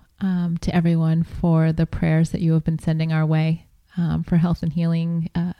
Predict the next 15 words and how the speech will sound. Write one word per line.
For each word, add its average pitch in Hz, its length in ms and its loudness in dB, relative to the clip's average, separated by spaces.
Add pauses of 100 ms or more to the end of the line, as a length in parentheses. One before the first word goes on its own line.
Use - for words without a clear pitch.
specifically 170 640 -4
in 165 60 -2
regard 170 320 -2
to 165 80 -4
our 165 120 -2
fathers. 190 600 0
And, 170 180 -4 (580)
um, 170 600 -4 (460)
my 175 160 4
dad 170 280 2
sent - 200 -2
me 160 180 0
an 160 100 0
email 165 340 0
tonight, 165 760 -4